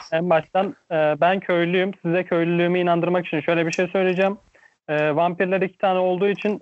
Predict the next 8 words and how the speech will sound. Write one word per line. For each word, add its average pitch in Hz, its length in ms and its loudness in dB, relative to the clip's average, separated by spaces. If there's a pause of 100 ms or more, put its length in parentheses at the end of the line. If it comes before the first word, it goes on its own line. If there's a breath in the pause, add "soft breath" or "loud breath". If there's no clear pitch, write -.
(140)
yüksek 175 300 0
ihtimalle 175 340 0
vampirler 180 560 0 (240)
hani 165 280 0
tek 202 200 2 (180)
olan 175 300 0
köylülere 165 520 0
saldıracak. 131 360 -4